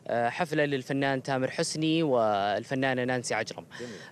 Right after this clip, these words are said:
Speaker 1: آه، أضف إلى ذلك برضو في نفس المسرح راح يقام فيه مجموعة من الأمسيات الشعرية.
Speaker 2: جميل. نتكلم عن، آه، منطقة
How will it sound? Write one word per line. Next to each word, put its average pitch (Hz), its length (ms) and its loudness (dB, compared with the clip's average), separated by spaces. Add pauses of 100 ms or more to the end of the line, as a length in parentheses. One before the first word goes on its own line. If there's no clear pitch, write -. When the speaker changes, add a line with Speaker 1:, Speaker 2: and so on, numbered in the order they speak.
Speaker 1:
آه، 120 360 2
أضف 202 220 2
إلى 196 140 4
ذلك 214 500 2
برضو 151 440 2
في 165 160 0
نفس 220 240 0
المسرح 233 560 0
راح - 200 -4
يقام 175 320 0
فيه 160 260 0
مجموعة 151 460 0
من 147 140 0
الأمسيات 135 460 0
الشعرية. 92 520 -4
Speaker 2:
جميل. 95 300 -14
نتكلم 120 440 -10
عن، 120 220 -10
آه، 107 380 -2
منطقة 127 460 -2